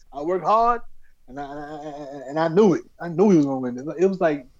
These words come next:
even after, he couldn't say, "Nah, I can't believe it." He was like, "Yeah, man, it's true." <laughs>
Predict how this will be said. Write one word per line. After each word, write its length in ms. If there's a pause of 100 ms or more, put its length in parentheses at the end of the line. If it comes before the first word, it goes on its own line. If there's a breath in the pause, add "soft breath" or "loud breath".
(100)
even 460
after, 640 (200)
he 80
couldn't 300
say, 200
"Nah, 200
I 60
can't 240
believe 260
it." 80 (400)
He 80
was 100
like, 120
"Yeah, 180
man, 240 (640)
it's 140
true." 420
<laughs> 40